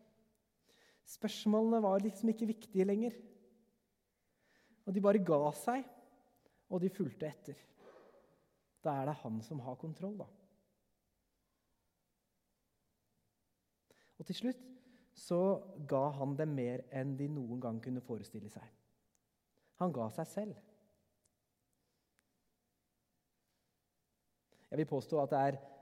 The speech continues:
det er umulig å ha et ekte, godt forhold til noen som du alltid prøver å få noe fra.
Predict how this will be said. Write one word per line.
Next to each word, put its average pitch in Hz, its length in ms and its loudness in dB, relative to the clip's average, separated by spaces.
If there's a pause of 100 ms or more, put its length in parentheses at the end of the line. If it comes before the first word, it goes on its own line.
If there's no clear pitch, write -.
(600)
det - 80 0
er 156 220 -2
umulig 151 400 0
å 139 80 -4
ha 139 160 0
et - 180 -10 (380)
ekte, - 640 -2 (560)
godt - 380 -8 (100)
forhold 117 420 0
til 151 140 -2
noen 131 260 -2
som 143 140 -4
du 151 80 -2
alltid 123 320 -6
prøver 135 300 -4
å - 80 -10 (100)
få 123 260 -4
noe 156 240 -2
fra. 180 220 -2